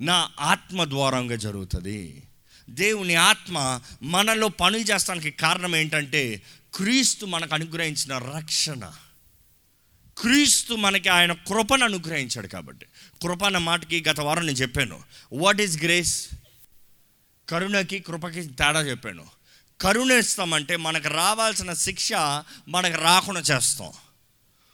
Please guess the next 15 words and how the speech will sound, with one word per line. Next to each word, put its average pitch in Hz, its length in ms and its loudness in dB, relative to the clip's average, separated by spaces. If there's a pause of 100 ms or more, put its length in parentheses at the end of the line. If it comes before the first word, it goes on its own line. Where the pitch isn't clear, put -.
(180)
కృప 214 320 2
అంటే 185 580 4 (180)
మనకి 190 440 -2
తగనిది 202 800 2
మనకి 175 420 0
అనుగ్రహిస్తాం, 147 1000 0 (300)
మనకి 165 320 0
తగని 165 360 2
ఆశీర్వాదము, 208 840 2 (180)
మనకి 180 300 4
తగని 160 360 2
జీవితము, 214 640 2 (180)
మనకి 208 280 6
తగని 185 320 4
అవకాశములు, 220 920 4